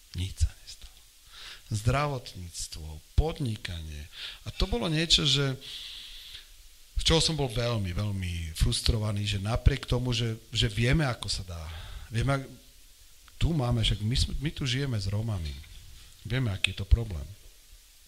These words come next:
Ale sme tu, je Vlado Ledecký, tu sedí vzadu, ktorý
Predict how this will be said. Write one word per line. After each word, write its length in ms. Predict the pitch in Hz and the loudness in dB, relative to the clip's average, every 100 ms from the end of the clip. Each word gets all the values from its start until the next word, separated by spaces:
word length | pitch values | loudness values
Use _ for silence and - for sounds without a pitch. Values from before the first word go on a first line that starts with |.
| - | -6
Ale 160 | 101 110 | 0 2
sme 180 | - 120 | 2 0
tu, 220 | - 127 | 2 0
je 80 | 101 | 0
Vlado 320 | 101 113 110 | -4 -6 -6
Ledecký, 480 | 98 92 85 - - | -6 -8 -12 -14 -8
tu 80 | - | -4
sedí 320 | - 90 82 | -2 0 0
vzadu, 380 | 78 85 87 82 | 0 0 0 -4
ktorý 340 | - 76 73 | -6 -6 -4